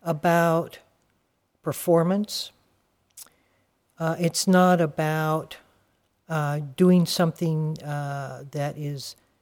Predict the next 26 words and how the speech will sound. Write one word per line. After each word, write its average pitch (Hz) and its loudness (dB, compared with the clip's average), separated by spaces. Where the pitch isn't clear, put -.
tight 175 0
or 147 -8
tense, - -4
that - -10
requires 151 -2
a 151 -12
great 160 0
deal 143 -2
of 135 -6
strenuous 170 2
activity. 156 -4
It's 175 -4
really 220 6
just - -2
the 190 0
opposite. 185 0
It's 151 -8
about 160 -2
unloading. 139 0
It's - -8
about 175 -4
releasing. 165 -2
It's - -10
about 175 -2
just 214 -4
seeing. 131 -4